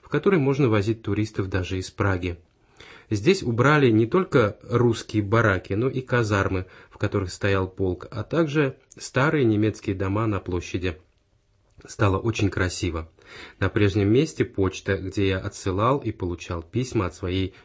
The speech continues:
чешской девушки, и даже осталось дерево, разумеется, оно сильно выросло, у которого мы когда-то простились.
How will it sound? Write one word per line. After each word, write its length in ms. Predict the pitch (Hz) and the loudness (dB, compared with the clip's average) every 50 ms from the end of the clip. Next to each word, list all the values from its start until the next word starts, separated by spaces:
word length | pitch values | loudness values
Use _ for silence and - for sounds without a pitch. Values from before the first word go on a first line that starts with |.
| _ - | _ -16
чешской 420 | - - 98 92 - - - 101 | -10 -8 -8 -8 -6 -4 -4 -4
девушки, 460 | 90 92 92 87 85 85 - - - | -2 -2 -4 -4 -4 -6 -10 -10 -10
и 180 | 104 - - 101 | -10 -8 -8 -6
даже 300 | 92 110 135 156 147 165 | -4 -2 -4 -2 -2 -4
осталось 500 | 143 120 110 - - 160 165 170 165 120 | -6 -8 -8 -4 -2 0 0 0 0 -2
дерево, 560 | 107 110 107 117 123 117 113 107 101 101 98 - | -6 -6 -2 0 0 0 0 0 -2 -4 -6 -4
разумеется, 540 | - 104 104 107 123 156 165 139 - 107 | -4 -4 -4 -2 -2 -4 -4 -4 -4 -4
оно 160 | 95 101 110 107 | -4 -2 -2 -4
сильно 380 | - - - 107 95 95 95 | -4 -4 -6 -4 -2 -2 -4
выросло, 500 | 92 90 90 87 90 85 - - 92 - - - - - - - | -4 -4 -6 -6 -6 -8 -6 -8 -8 -8 -8 -16 -20 -18 -14 -10
у 60 | - | -4
которого 420 | - 113 110 - 131 127 113 104 | -2 -2 0 2 2 2 2 2
мы 180 | 95 101 107 101 | 2 0 0 -2
когда-то 720 | - - - 101 90 95 92 95 90 - - 95 90 - _ _ _ _ | -4 -6 -8 -6 -6 -6 -6 -6 -8 -6 -6 -8 -8 -8 _ _ _ _
простились. 640 | - 95 95 87 - - - 95 82 85 - - | -10 -10 -10 -10 -10 -10 -10 -8 -8 -10 -14 -14